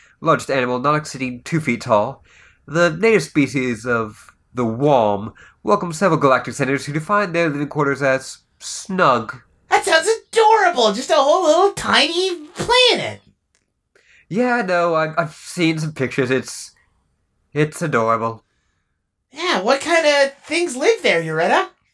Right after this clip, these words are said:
Speaker 1: Well, the Walm, they were kinda, like, reptilian.
Speaker 2: Uh-huh.
Speaker 1: They're kinda like little lizards.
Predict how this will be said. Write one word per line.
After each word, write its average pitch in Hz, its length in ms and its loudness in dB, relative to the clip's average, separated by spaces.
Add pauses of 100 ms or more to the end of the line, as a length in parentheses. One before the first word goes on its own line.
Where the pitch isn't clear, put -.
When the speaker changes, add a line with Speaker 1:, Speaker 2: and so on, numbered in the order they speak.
(920)
Speaker 1:
Well, 202 100 -2
the 208 100 2
Walm, 240 580 -2
they 202 100 0
were 170 80 -4
kinda, 190 200 -2
like, 151 160 0
reptilian. 233 960 0 (280)
Speaker 2:
Uh-huh. 247 520 2 (1300)
Speaker 1:
They're 151 100 -14
kinda 190 240 0
like 156 160 2
little 160 240 2
lizards. 120 720 -2